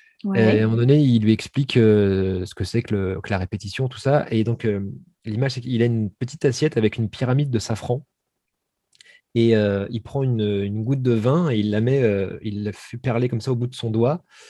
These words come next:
Speaker 2: Et donc, la goutte, euh, tombe au sommet de la pyramide et creuse un sillon, comme ça. Et donc, les gouttes prennent le même sillon. Et il dit, OK, voilà, ça, c'était, ça, c'était croyance. Et ensuite, euh, il refait couler de, du vin et il souffle sur la goutte. Et là, la goutte prend un autre sillon.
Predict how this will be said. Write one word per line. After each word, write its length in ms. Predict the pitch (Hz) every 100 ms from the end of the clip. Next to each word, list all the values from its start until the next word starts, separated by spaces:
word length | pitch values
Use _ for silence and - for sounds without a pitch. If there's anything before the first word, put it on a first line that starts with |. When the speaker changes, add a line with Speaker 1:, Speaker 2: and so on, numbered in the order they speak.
| - 139 123
Speaker 2:
Et 100 | 117
donc, 180 | 104 -
la 100 | 113
goutte, 280 | 123 123 117
euh, 220 | 104 101
tombe 160 | - 139
au 60 | 113
sommet 200 | 131 127
de 60 |
la 80 | 120
pyramide 360 | - 104 147 135
et 60 |
creuse 220 | - 139
un 80 | 123
sillon, 340 | - - 113 -
comme 180 | _
ça. 140 | - -
Et 40 | 110
donc, 180 | 104 -
les 100 | 110
gouttes 200 | 151 -
prennent 200 | 143 135
le 80 | 127
même 160 | 131
sillon. 260 | 120 113 101 _ _ - _ _ _ _
Et 140 | 104
il 60 | 92
dit, 220 | 123 175
OK, 160 | 127 139
voilà, 200 | 123 104
ça, 140 | 131
c'était, 340 | 127 120 - 104
ça, 140 | 131
c'était 240 | 127 123 120
croyance. 500 | 123 113 98 - _ -
Et 60 |
ensuite, 340 | 92 175 170 127
euh, 120 | 110
il 60 |
refait 240 | 95 - 131
couler 240 | 143 127
de, 360 | 113 117 107 101
du 160 | 101
vin 300 | 107 147 180 -
et 120 | 123
il 80 | 110
souffle 340 | - 196 -
sur 160 | - 127
la 120 | 120
goutte. 360 | 120 185 - - 123
Et 80 |
là, 140 | 113 147
la 80 | 120
goutte 220 | 151 -
prend 180 | 156 127
un 120 | 139
autre 340 | 160 - -
sillon. 320 | - 131 107